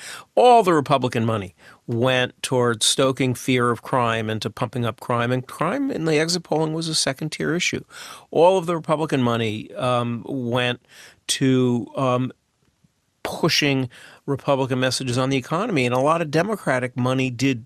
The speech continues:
too. And all of that too, while it was, the economy is always an important issue, really did in much of the country take a back seat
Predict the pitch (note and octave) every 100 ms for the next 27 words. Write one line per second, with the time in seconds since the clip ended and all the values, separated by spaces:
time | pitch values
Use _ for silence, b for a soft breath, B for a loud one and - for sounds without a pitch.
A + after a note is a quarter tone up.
0 | _ - - C4 A3+ G2+ - B B B
1 | B D3+ D#3+ E3+ G#3 E4+ G3+ E3 A3 -
2 | - G3+ C#3 C3+ C3 D3 G#2+ - _ _
3 | - B2+ - B2 A2+ C3 C3 B2 A2+ B2+
4 | C3+ A#2+ A#2 A2 - C#3 B2 A2 D3 -
5 | G2 B B B B B C#3 A#2 D3 G#3+
6 | A3+ G#3 F3+ A#2+ B2+ D3+ B2+ G2+ b b
7 | b - C3+ B2 B2+ - - D#3 C#3+ -
8 | B2 A2+ - G#2+ G#2 b b - - -
9 | D3 D3+ - b _ B2+ G2+ B2+ C#3+ D#3+
10 | - - C#3 G#2+ -